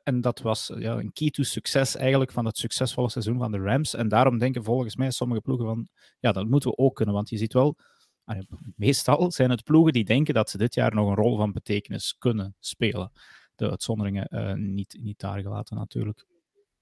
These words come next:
Ehm, en daarom, ja, denk ik dat we dit zeker de volgende jaren nog meer gaan zien. Van die in-season trades, ploegen die denken, eh, van, ja, de, het, het, het kalf is hier ver-, verdronken. Denk maar aan de Lions dan.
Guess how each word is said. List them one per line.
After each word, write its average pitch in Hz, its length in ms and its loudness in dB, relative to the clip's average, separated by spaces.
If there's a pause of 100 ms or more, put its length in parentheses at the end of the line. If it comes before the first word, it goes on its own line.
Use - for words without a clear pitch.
(340)
Ehm, 113 520 0
en 123 180 -2
daarom, 135 420 4 (380)
ja, 120 180 4
denk 123 200 4
ik 131 120 2
dat 120 140 6
we 131 80 6
dit 123 220 2
zeker 127 300 2
de 139 100 4
volgende 127 340 6
jaren 127 260 4
nog 117 200 0
meer 104 220 4
gaan 101 240 0
zien. 98 280 -4 (340)
Van 117 120 0
die 110 100 0
in-season 139 500 2
trades, 151 480 2 (120)
ploegen 143 260 4
die 120 100 2
denken, 120 480 2
eh, 110 360 0
van, 107 340 0 (360)
ja, 107 220 0
de, 113 400 -8 (680)
het, - 240 -6
het, 117 160 -4
het - 160 -16
kalf 147 260 6
is 127 120 -4
hier 123 200 0
ver-, 110 300 -6
verdronken. 131 760 -2
Denk 104 240 -2
maar 113 140 0
aan 104 160 -2
de 101 100 -2
Lions 117 320 2
dan. 127 240 2